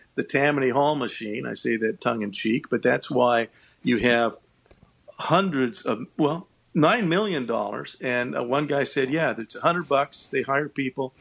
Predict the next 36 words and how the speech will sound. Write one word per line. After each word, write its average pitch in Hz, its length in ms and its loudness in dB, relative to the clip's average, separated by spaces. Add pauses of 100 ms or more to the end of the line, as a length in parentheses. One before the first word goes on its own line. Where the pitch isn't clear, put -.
(300)
You 135 220 2
get 156 240 2
me 156 140 -2
these 139 240 -4
votes, 127 420 2
bring 131 380 0
'em 143 120 -4
back, 127 460 0
and 120 220 -8
we'll 120 100 -12
drop 139 200 2
'em - 60 -2
in - 40 -2
the 131 60 -4
ballot 120 340 0
box. 120 240 0
We'll 117 100 -4
give 123 140 0
you 120 80 2
a - 20 2
hundred 120 220 -2
bucks 117 300 0
for - 120 -8
each 110 180 -4
vote." 131 260 0 (600)
And 117 120 0
so - 100 -10 (100)
people 151 340 4
do 151 240 4
that, 120 320 2 (360)
and 131 480 0 (140)
that's 156 220 0
the 151 80 -14
Democrats 127 540 0
doing 226 280 0
that. - 320 -14